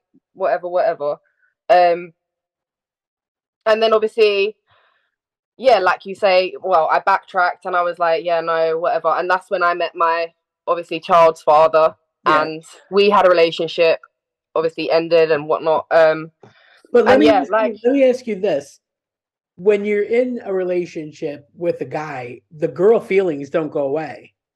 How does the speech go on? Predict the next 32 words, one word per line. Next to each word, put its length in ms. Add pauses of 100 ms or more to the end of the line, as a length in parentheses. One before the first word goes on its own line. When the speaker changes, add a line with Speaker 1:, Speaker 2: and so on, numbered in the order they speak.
(440)
Speaker 2:
They're 160
still 280
kind 260
of 160
there 260
in 100
the 80
back 260
of 100
your 120
<laughs> 360
mind, 380
aren't 220
they? 320 (420)
You 120
Speaker 1:
Yeah, 60
Speaker 2:
know? 100
Speaker 1:
yeah. 280 (140)
Speaker 2:
But 140
you 80
don't 140
wanna 160
elbow 400
him 180
and 120
say, 200
"Isn't 240
she 160
hot?" 400
Like, 240
you 120
know? 240